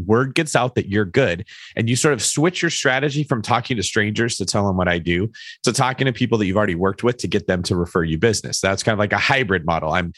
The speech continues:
I'm talking to you to get you to give me inbound business. And then you do that for so long that there's enough people out there that they are just bringing business to you. And that's when you see realtors start marketing on billboards and putting stuff in magazines and advertising that you're here sort of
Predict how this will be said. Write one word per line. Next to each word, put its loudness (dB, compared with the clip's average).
I'm 0
talking 0
to 0
you 2
to 0
get 0
you 2
to -2
give 0
me -2
inbound 0
business. -4
And 2
then 4
you 4
do 2
that 0
for 4
so 2
long 2
that -2
there's 0
enough 0
people 0
out -2
there 0
that 2
they 2
are 2
just -4
bringing -2
business -2
to -4
you. 0
And 0
that's -2
when 0
you 0
see 0
realtors 0
start 0
marketing 0
on 0
billboards 0
and -6
putting -2
stuff -2
in 0
magazines -2
and -4
advertising 2
that 2
you're 2
here 0
sort 0
of -2